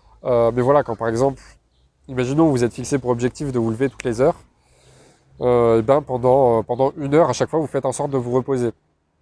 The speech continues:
Même si vous dormez pas, c'est pas grave, mais faites en sorte de vous reposer, surtout si vous allez dans une destination où il y a un décalage horaire.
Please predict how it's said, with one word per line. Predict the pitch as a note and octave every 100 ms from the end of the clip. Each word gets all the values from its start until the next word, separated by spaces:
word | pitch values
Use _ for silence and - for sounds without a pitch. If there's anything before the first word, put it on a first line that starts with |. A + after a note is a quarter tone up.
| -
Même | D3+
si | D#3
vous | D#3+
dormez | C#3+ B2+ B2+
pas, | B2 C3+
c'est | A2
pas | A2
grave, | A#2+ D3+ C3+
mais | G#2+
faites | C#3+ C3+
en | B2
sorte | C#3
de | A#2+
vous | A2
reposer, | A#2 A#2 B2 A#2
surtout | G#2+ - C3+ F3
si | F3 C3
vous | A#2+
allez | B2+ C3+
dans | A#2
une | A2+
destination | A#2 B2 - C3 B2 D#3
où | C3+
il |
y |
a | A2
un |
décalage | A2 C3 C3+ C3
horaire. | A#2+ G#2+ -